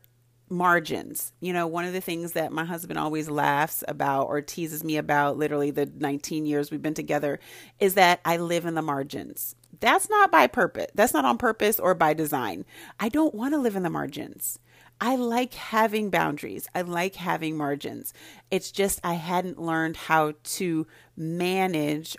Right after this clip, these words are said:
all that's on my plate. And I think it's because one of the things he says is that everything cannot be a, a priority A.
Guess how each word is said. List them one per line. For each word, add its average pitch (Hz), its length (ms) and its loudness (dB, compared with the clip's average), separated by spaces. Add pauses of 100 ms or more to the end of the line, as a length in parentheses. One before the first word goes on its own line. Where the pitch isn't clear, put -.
(160)
all 170 460 4
that's 160 180 -4
on 156 140 0
my 151 160 -2
plate. - 420 -6 (420)
And 170 380 2
I 165 80 2
think 180 200 -4
it's 196 120 -4
because 165 800 0
one 151 180 -2
of 160 80 0
the 185 80 -2
things 190 280 -6
he 214 100 -4
says 214 420 4
is 170 120 -4
that 165 320 2 (120)
everything 202 560 0
cannot 170 480 -2
be 160 140 0
a, 156 100 -2 (220)
a 156 160 2
priority 147 640 -2
A. - 340 -2